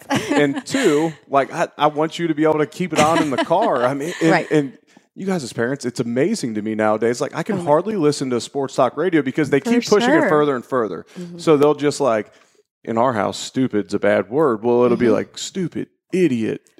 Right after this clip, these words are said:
Speaker 2: And then they keep going a little bit further, a little bit further. I'm like, "I can hardly listen to talk radio." I'm sorry I cut you off talking
Speaker 1: No,
Speaker 2: about
Speaker 1: you're
Speaker 2: you
Speaker 1: fine.
Speaker 2: listening with your
Speaker 1: You're
Speaker 2: three-year-old.
Speaker 1: <laughs> You're fine. I'm glad you did. Um, but I, I am curious. So when I was looking at your podcast,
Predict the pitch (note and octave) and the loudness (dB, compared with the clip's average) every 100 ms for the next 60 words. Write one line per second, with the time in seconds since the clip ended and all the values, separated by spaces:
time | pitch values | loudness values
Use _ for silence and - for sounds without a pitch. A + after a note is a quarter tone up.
0 | - C3 C#3 C3+ A#2 - - D#3+ D3+ D3 | 0 4 4 4 0 -4 -4 0 4 4
1 | A2+ C3+ D3+ C3+ A#2+ D3+ C3+ A2+ A2+ C#3+ | 2 2 2 2 -2 0 0 0 0 -2
2 | B2 - D3 D3 B2 B2+ F#3+ G3 D#3 B2+ | -2 -2 0 0 -2 -4 -6 -10 -8 -6
3 | A#2 B2 B2 A#2+ - C3 D3+ C3+ A#2 A2 | -6 -8 -6 -8 -4 -4 -2 -2 0 -2
4 | A2+ A#2+ A2 A#2+ A2+ A2 G#2 _ - - | 2 2 2 0 -4 -4 -6 _ -20 -16
5 | F#3 - A#3+ A3+ A3 F#3 A3 C4+ - C4 | -2 2 2 2 0 0 2 2 0 -2
6 | B3 A#3+ A#3+ A3+ - - - C4+ C#4+ D4 | -2 -2 -4 -2 0 0 2 2 2 0
7 | - C4 C4+ C4 B3+ A3+ G3+ G#3+ A3 A#3+ | 2 0 0 -4 -4 -4 -4 -4 -4 -4
8 | G#3+ C4 - - - - A#3 A3+ G3+ G3 | -6 -8 -18 -20 -20 -4 0 2 0 -6
9 | - B3+ D#4 D4 D#4+ F4 D#4 _ _ - | -4 2 2 2 0 -2 -6 _ _ -6
10 | C#4 D#4+ F#4+ G4+ D#4 C#4 B3+ C4 C4 C#4 | 0 2 0 -2 0 0 2 -2 0 2
11 | C#4+ C#4+ - - B3 C#4+ E4+ D#4 C#4 A3+ | 4 2 -2 -4 -2 0 2 2 0 -2
12 | C4 D4 - C4+ B3+ - | -2 -4 -2 0 0 -2